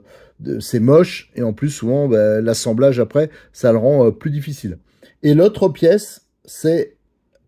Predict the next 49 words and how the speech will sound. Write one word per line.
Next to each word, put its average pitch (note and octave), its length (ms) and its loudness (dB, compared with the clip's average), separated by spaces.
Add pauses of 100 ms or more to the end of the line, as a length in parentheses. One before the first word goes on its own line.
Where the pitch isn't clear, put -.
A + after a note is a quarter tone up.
(120)
D B2+ 440 0
onze, D3+ 320 -2
donc A#2 160 -4
il - 60 -20
faut B2+ 140 -2
prendre C3+ 260 -2
la A#2 100 4
grappe A#2 320 -2 (640)
D, D3 440 0 (500)
donc A2 180 -8
là B2 260 0
on A#2+ 120 -2
a B2 80 0
la A2+ 140 0
grappe G2+ 240 -4
D, C#3+ 400 0
et A#2 100 -4
D A2 220 0
onze, E3 400 -2
ça - 180 -12
doit G#2 200 2
être, D3 260 -2
euh, D3+ 340 4
là B2 140 2
je F#2+ 100 -6
dois A2 140 0
être, G#2+ 240 -6
euh, G#2+ 240 -4
peut-être A2 300 -6
à - 20 -4
l'envers, A#2 240 0
voilà. G2 200 -2 (380)
D B2 380 -2
onze, F#3 500 -4
c'est - 320 -6 (140)
celui-ci, D3+ 480 -8
c'est A2 160 -12
cette A2+ 240 -6
grosse C3+ 240 -2
pièce D3 340 0
là, C3+ 220 -2 (340)
et A2+ 60 -6
on A#2 80 2
voit C3+ 180 4
il C3 60 4
y B2 40 4
a A2 40 6
les A2 140 0
trous, F3+ 320 -4